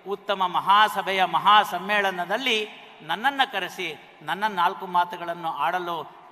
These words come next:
ಹಂಚಿಕೊಳ್ಳಲು ತಮ್ಮ ಮುಂದೆ ಅವಕಾಶವನ್ನು ಮಾಡಿಕೊಟ್ಟಂಥ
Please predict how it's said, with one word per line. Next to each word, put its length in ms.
ಹಂಚಿಕೊಳ್ಳಲು 760
ತಮ್ಮ 280
ಮುಂದೆ 260
ಅವಕಾಶವನ್ನು 680
ಮಾಡಿಕೊಟ್ಟಂಥ 680